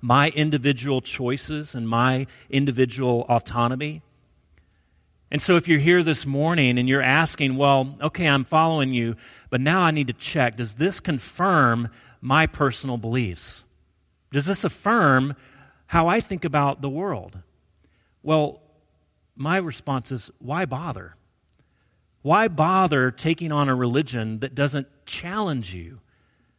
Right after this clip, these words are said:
that doesn't challenge you not only in the externals, but in the very center of who you are? Why bother if that's not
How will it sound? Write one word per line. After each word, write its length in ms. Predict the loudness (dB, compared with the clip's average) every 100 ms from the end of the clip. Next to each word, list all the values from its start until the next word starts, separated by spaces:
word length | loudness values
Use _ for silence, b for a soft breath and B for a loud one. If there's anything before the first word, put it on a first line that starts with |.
| _ _ _ _
that 180 | -6 -4
doesn't 720 | -2 -2 -2 -4 -6 _ _
challenge 500 | -16 -14 -10 -10 -8
you 140 | -8 -6
not 320 | -6 -6 -6
only 260 | -6 -6 -6
in 120 | -6
the 80 | -6
externals, 580 | -8 -12 -12 -10 -10 -10
but 160 | -10
in 120 | -6
the 60 | -8
very 400 | -8 -10 -10 -12
center 460 | -14 -14 -14 -10 -12
of 120 | -8
who 100 | -10
you 260 | -8 -10
are? 380 | -10 -14 -16 -16
Why 220 | -10 -6 -6
bother 440 | -4 -4 -4 -6
if 140 | -8
that's 300 | -6 -8 -8
not 280 | -8 -8 -8